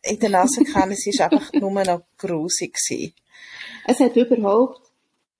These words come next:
Speaker 2: wir haben noch nie über den Geruch von Büchern geredet, aber das,
Speaker 1: Ja.
Speaker 2: was mir gedacht hat, recht stark geschmeckt. Also schön, fein, meine ich.
Speaker 1: Das kann ich jetzt leider nicht mehr beurteilen.
Speaker 2: Ja, gut, jetzt auch nicht mehr. Aber ich habe sehr oft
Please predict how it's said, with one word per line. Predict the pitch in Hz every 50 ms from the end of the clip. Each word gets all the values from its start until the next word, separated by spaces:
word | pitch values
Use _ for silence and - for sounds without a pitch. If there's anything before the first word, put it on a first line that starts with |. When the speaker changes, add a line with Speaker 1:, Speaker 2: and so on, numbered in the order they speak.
| - -
Speaker 2:
wir | - 247 262
haben | 226 220
noch | 220 220
nie | 214 220 247
über | 269 269 269
den | 233 220 220
Geruch | - 226 240 240 -
von | - 240 226
Büchern | - 226 254 254 - 262
geredet, | - - 233 208 -
aber | 208 - 214
das, | - 226 233
Speaker 1:
Ja. | 196 196 190 185 185 190
Speaker 2:
was | - 233
mir | 226 214
gedacht | 220 220 233 233 233 - -
hat, | 233 208 - -
recht | 196 220 - - -
stark | - - 196 196 214 226 - - _ _ _ _ _ -
geschmeckt. | - - 214 220 254 247 - - -
Also | - 208 - 208 196 - - _ _ - -
schön, | - - - 214 220 233 240 196 147 - - - _ -
fein, | 202 190 208 220 196 175
meine | 170 180 180 170 170 170 175
ich. | 175 175 - - - _ _ _ _ -
Speaker 1:
Das | - -
kann | - 208 196 202
ich | 208
jetzt | 208 202 202 - -
leider | 214 196 196 196 - 196
nicht | 196 190 190
mehr | 196 196 202
beurteilen. | 202 208 196 185 180 202 - - - 214 - - 190 - - - 262 - - _ _ _ _ _ _ _ -
Speaker 2:
Ja, | 208 214 220 208 214 226
gut, | 220 240 220 220 220
jetzt | 226 226 220 -
auch | 226 208 208 208
nicht | 196 202 208 208
mehr. | 202 -
Aber | - 196 196 220 -
ich | 240 233 220
habe | 220 208
sehr | - 226 208 214 208 208
oft | 214 - _ _ -